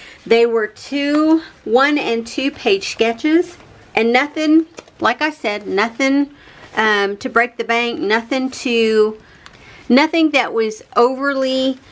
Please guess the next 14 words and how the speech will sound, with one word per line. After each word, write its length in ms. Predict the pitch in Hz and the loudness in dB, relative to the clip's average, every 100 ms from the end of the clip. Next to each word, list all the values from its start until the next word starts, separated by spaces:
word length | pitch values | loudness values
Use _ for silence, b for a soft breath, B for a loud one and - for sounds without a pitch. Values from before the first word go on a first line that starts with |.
| B B | B B
fussy 800 | - 240 233 233 294 285 320 - - | -4 0 0 -2 -8 -2 -4 -4 -2
that 240 | 208 - | -2 -2
couldn't 380 | - 262 254 240 | 0 0 2 0
get 260 | 247 190 | 0 0
done 340 | 220 214 220 220 | 0 0 0 -4
in 360 | - 208 202 - | -2 0 0 0
a 360 | 185 180 185 | 0 2 2
single 440 | 185 - 196 190 180 | 0 0 2 2 2
month 380 | 170 160 - B B B B 175 | 2 0 -6 B B B B 0
doing 400 | 220 202 196 - | 2 4 2 0
a 80 | 185 | 0
layout 480 | 185 175 165 165 - | 2 2 2 0 0
a 120 | 175 | -4
day. 400 | 175 156 143 | -2 -2 -4